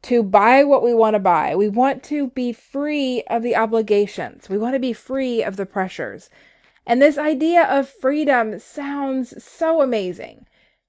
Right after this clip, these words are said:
If we allow ourselves to just sit in what that freedom would be for us individually, many of us can get a little bit kind of simultaneously excited and discouraged,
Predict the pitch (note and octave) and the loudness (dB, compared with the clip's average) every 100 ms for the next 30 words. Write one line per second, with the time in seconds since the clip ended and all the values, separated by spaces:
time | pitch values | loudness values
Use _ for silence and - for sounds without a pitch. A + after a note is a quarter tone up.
0 | - B3 C4 C4+ C4+ C#4+ C#4 C#4 C4 B3+ | -6 4 6 8 8 8 4 4 4 4
1 | - C#4 A3+ A#3+ - - C#4 C4+ - B3 | 0 -8 0 -2 -2 -2 0 0 -2 -4
2 | B3 A#3+ A3+ G#3 G#3+ A#3 A#3 B3+ A3 - | -2 -4 -4 -2 4 4 4 0 0 -2
3 | A3+ A3 A#3 A#3 G#3+ F#3+ G#3+ A#3+ A#3 G#3 | -6 -4 -2 -2 -4 -6 -6 -6 -6 -2
4 | G3+ A3+ - G#3+ F#3+ G#3 A3+ C4+ C#4 C#4+ | 0 -2 -2 -6 -4 -4 -2 -2 -2 -2
5 | - _ _ _ B3+ D4+ F4+ D#4+ A#3+ G#3+ | -10 _ _ _ -4 0 0 2 2 2
6 | - - - - C4+ C4 B3 A#3+ - _ | -4 -18 -16 -6 -2 0 -2 -6 -12 _
7 | _ _ _ A3+ D4 F4 C#4+ C#4 C#4 E4+ | _ _ _ -6 -2 0 2 2 2 2
8 | D#4+ E4 C#4 - _ _ _ _ _ _ | 4 6 6 4 _ _ _ _ _ _
9 | _ _ _ _ _ _ _ _ _ _ | _ _ _ _ _ _ _ _ _ _
10 | C#4 C4 - - D4 F#4+ C#4 - D#4 F4+ | 0 0 -2 -2 0 4 4 2 -4 -2
11 | E4 B3 A#3 A3 A3 B3 C#4 D4 B3+ A#3 | 0 2 4 2 2 2 2 2 0 -2
12 | G3+ - A3 E3 C#3+ - | -4 0 2 2 -2 -14